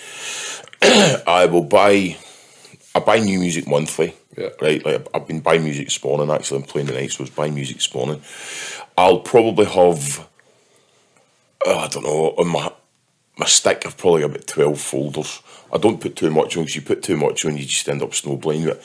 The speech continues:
Speaker 1: it.
Speaker 2: Yeah.
Speaker 1: And then I've got the history folders.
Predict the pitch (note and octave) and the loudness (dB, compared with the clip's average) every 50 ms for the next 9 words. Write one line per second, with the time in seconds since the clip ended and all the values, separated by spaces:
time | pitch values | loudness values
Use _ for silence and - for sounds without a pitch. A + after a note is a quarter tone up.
0 | - - - - G2+ - - - - - - - _ - - E2+ D#2+ E2+ E2+ E2 | -16 -16 -14 -12 -12 -12 -14 -16 -18 -20 -20 -20 _ -6 -4 -2 2 4 6 6
1 | E2+ E2 D#2+ D#2+ D2+ - - - - - D2+ - F2 - - - E2 D#2+ - - | 8 6 6 4 0 -4 -8 -6 -4 -4 -2 -2 -2 -4 -4 -4 -2 -2 -2 -2
2 | - E2+ E2 - - E2+ E2+ E2 F2 F2 - - | -2 -4 -4 -4 -4 -4 -2 -2 -4 -6 -8 -10